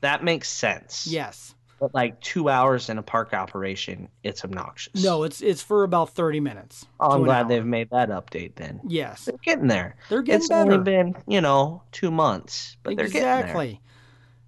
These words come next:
Speaker 2: So we
Speaker 1: Ah.
Speaker 2: make our way back to, uh, Galaxy's Edge, and we go for Rise of the Resistance, Doug. And I won't give any spoilers of the attraction, but I will tell you, it does happen to break down when you are
Speaker 1: But
Speaker 2: in line for the attraction.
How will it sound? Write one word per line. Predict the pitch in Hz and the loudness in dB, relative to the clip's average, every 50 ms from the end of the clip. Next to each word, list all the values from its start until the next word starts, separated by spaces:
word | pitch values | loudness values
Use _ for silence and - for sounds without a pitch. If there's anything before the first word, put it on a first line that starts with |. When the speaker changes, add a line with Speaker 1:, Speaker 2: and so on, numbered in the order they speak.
| _ _ _ _ _ _ _ _ _ _ - | _ _ _ _ _ _ _ _ _ _ 2
Speaker 2:
So | 139 226 240 | 6 8 10
we | 262 277 | 10 10
Speaker 1:
Ah. | 262 | 10
Speaker 2:
make | 262 277 294 294 302 | 10 10 8 8 6
our | 285 285 | 6 6
way | 277 285 285 | 6 6 4
back | 233 269 277 285 277 277 - | 4 4 4 2 2 0 0
to, | 277 277 277 269 | 2 2 4 4
uh, | 269 | 2
Galaxy's | 226 233 262 277 285 277 277 - 254 240 190 220 | 2 2 2 4 4 2 2 -2 -6 -2 2 2
Edge, | 220 226 240 269 247 226 202 214 | 4 4 4 2 0 -4 -8 -10
and | 240 277 214 208 214 214 214 214 208 202 196 180 | -8 -4 -2 -2 0 0 0 0 -2 -2 -2 -2
we | 190 220 254 240 | -2 0 -2 0
go | 196 190 208 214 226 247 277 262 | 2 4 4 6 6 4 4 0
for | - - 254 240 208 | 0 -2 -2 -2 -2
Rise | 170 175 180 202 233 247 214 233 | -2 0 2 4 4 2 2 0
of | 262 | -2
the | 254 | -2
Resistance, | 247 233 185 180 277 330 285 - - 320 285 - - | -2 -2 -2 -2 -4 -4 -4 -4 0 0 0 0 0
Doug. | - 180 165 160 180 233 277 233 214 - _ _ _ _ _ _ - | -2 -2 0 2 2 2 0 -2 -6 -12 _ _ _ _ _ _ 0
And | 202 214 220 - | 0 0 2 2
I | 247 269 | 4 4
won't | 320 330 285 | 4 4 4
give | 302 285 277 | 4 4 4
any | 277 240 | 4 4
spoilers | - - - 233 240 233 233 214 170 196 | 2 0 0 2 4 4 4 4 2 0
of | 196 | -2
the | 190 175 | -2 -2
attraction, | 156 - - 240 262 277 254 - - 202 202 | -2 -2 -4 -2 -2 -2 -4 -4 -6 -6 -4
but | 185 208 208 | 0 0 2
I | 214 | 2
will | 220 254 320 349 | 0 0 -4 -4
tell | 285 - 233 202 190 185 | -4 -2 0 2 2 2
you, | 190 202 247 247 - _ _ - _ _ _ _ _ | 0 -2 -4 -4 -6 _ _ -20 _ _ _ _ _
it | - 294 - | -4 -4 0
does | - 226 220 226 220 - | 4 4 4 4 2 0
happen | 196 202 208 - 220 220 | 0 0 0 0 -2 -2
to | 185 | 0
break | 190 185 185 185 - | 2 0 0 0 0
down | - 165 156 165 180 190 | -2 0 0 0 -2 -2
when | 180 175 180 208 220 208 - | -4 -4 -4 -4 -6 -8 -12
you | 160 139 139 151 165 185 202 202 | -12 -8 -6 -4 -2 -2 0 0
are | 208 208 202 190 - - _ _ _ | 0 0 0 -2 -6 -10 _ _ _
Speaker 1:
But | - - 160 180 | 6 6 6 6
Speaker 2:
in | 208 185 | 4 2
line | 151 151 156 170 170 | 0 0 0 -2 -4
for | - 202 | -6 -6
the | 190 233 240 | -6 -6 -6
attraction. | 220 - 262 285 311 330 285 - - 208 151 123 | -6 -4 -2 -2 -2 -2 -4 -6 -6 -6 -6 -6